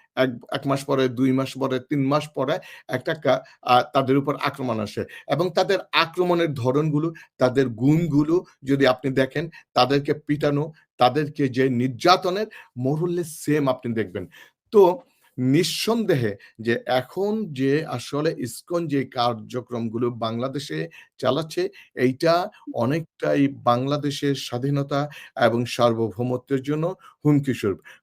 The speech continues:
গভর্নমেন্ট যদি এক্ষেত্রে কঠোর পদক্ষেপ গ্রহণ না করে, তাহলে ভবিষ্যতে এই ইসকন মানে, আ,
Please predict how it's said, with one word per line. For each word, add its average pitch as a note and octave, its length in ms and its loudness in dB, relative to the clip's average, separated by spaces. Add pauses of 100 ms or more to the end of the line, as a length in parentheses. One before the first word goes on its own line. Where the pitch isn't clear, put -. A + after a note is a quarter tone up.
গভর্নমেন্ট A#2+ 500 2
যদি D3+ 180 0
এক্ষেত্রে A#2+ 560 -2 (300)
কঠোর C3+ 460 -2
পদক্ষেপ C#3+ 560 -2
গ্রহণ B2 380 -2
না B2+ 220 2
করে, B2 240 -2 (320)
তাহলে D3 280 6
ভবিষ্যতে B2+ 640 -2 (400)
এই B2+ 240 6
ইসকন - 420 -2 (380)
মানে, A2+ 320 2 (240)
আ, G#2+ 220 0